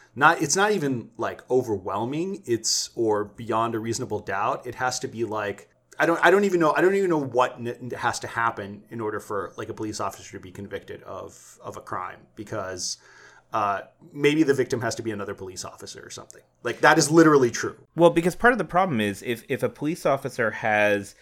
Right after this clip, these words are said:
Speaker 2: any reasonable fear, and, you know, there's sort of a mind, mind reading exercise there, they can basically do whatever they want, even if it is contraindicated by law or their particular training or the procedure of the police department.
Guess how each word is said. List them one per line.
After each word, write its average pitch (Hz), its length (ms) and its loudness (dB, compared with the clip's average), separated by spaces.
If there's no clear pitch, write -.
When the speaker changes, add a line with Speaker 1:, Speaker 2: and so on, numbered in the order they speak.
Speaker 2:
any 135 280 2
reasonable 110 640 -2
fear, 87 560 -6
and, 95 440 -4
you 101 120 -8
know, 78 280 -12
there's 85 220 -10
sort 92 160 -4
of 87 80 -6
a 85 80 -8
mind, 90 500 -8
mind 87 360 -6
reading 85 360 -8
exercise 90 600 -8
there, 76 240 -6
they 135 140 2
can 135 180 -6
basically 123 720 -6
do 113 600 -4
whatever 113 680 0
they 104 140 0
want, 117 420 -2
even 135 300 -2
if - 120 -4
it 113 200 0
is 98 440 -2
contraindicated 104 720 -2
by 95 120 0
law 92 460 0
or 95 160 -4
their 90 160 -4
particular 95 400 -6
training 92 480 -8
or 90 160 -6
the 87 80 -10
procedure 87 600 -8
of 80 80 -16
the 71 60 -14
police 147 280 -10
department. - 480 -16